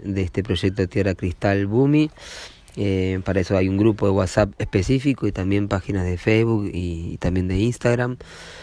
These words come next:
eh, porque estamos creando un jardín de paz y estamos regando los arbolitos. <clears throat> Y se agradecen todo tipo de donaciones, de presencias, de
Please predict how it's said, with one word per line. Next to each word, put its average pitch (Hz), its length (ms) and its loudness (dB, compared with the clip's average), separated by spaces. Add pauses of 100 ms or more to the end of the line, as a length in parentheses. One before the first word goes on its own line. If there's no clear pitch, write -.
(140)
eh, 95 180 2
porque 104 240 -4
estamos 98 320 4
creando 98 340 2
un 92 60 2
jardín 95 320 4
de 95 120 2
paz 127 400 4
y 92 40 -2
estamos 92 360 0
regando 104 300 4
los 95 160 2
arbolitos. 107 600 2 (100)
<clears throat> - 140 4
Y 143 360 6
se - 120 0
agradecen 98 580 2 (680)
todo 107 300 6
tipo 101 300 2
de 95 60 2
donaciones, 101 640 0
de 98 100 -4
presencias, 117 920 -4
de 87 380 -8